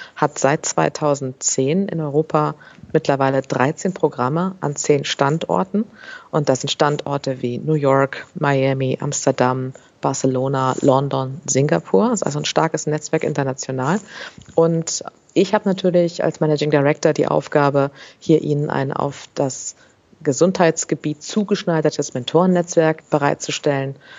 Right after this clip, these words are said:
was sich zusammensetzt aus Digital Health Entrepreneuren, die zum Teil schon I P Os hingelegt haben, Industrieexperten, die sich super gut auskennen, sei es jetzt mit Legal, sei es mit Regulatories, sei es mit Datenschutz oder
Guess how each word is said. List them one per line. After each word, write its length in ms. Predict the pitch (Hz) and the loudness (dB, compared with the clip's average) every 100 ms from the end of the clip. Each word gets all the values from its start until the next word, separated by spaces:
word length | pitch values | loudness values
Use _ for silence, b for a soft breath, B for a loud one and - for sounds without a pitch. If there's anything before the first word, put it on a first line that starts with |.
| B B | B B
was 200 | 143 143 | -2 0
sich 180 | 143 - | 0 -2
zusammensetzt 720 | - 139 135 135 131 - - | -2 0 0 2 0 -2 -6
aus 380 | 139 135 - - | -4 -4 -6 -4
Digital 340 | 139 143 139 | -4 0 0
Health 180 | 147 170 | 0 0
Entrepreneuren, 640 | 170 165 165 165 175 190 | 0 0 2 4 4 2
die 240 | 190 135 135 | -2 -6 -6
zum 180 | - 147 | -6 -6
Teil 240 | 147 127 127 | 0 0 2
schon 220 | 143 135 | 0 -2
I 120 | 127 | -4
P 180 | - 113 | -2 2
Os 220 | 131 165 | 4 4
hingelegt 480 | 208 202 202 196 - | 2 2 2 0 0
haben, 320 | 185 185 214 - B B B | 0 2 -2 -6 B B B
Industrieexperten, 920 | - 170 185 - 190 - - 175 175 165 | 2 2 2 2 0 0 -4 -2 -2 -4
die 80 | 143 | -6
sich 220 | 131 - | -10 -14
super 360 | - 294 254 | -8 -4 -4
gut 220 | 202 185 - | -2 -2 -2
auskennen, 560 | 160 - - 175 175 | -4 -6 -6 -4 -4
sei 220 | 165 135 | -4 -4
es 160 | 131 - | -4 -2
jetzt 220 | - - | -4 -4
mit 160 | - - | -12 -2
Legal, 560 | 175 190 185 175 165 | 2 4 6 6 4
sei 300 | 160 127 127 | 2 0 0
es 200 | 131 - | -2 -2
mit 140 | - - | -4 2
Regulatories, 920 | 180 175 170 170 160 151 143 143 - | 4 4 2 0 -2 0 -2 -2 -4
sei 180 | - 58 | -4 -4
es 140 | - | -6
mit 160 | - - | -8 -2
Datenschutz 800 | 202 196 165 - 156 - - - | -2 -2 -2 0 -2 -2 -8 -4
oder 400 | 135 127 127 123 | -4 -2 -6 -8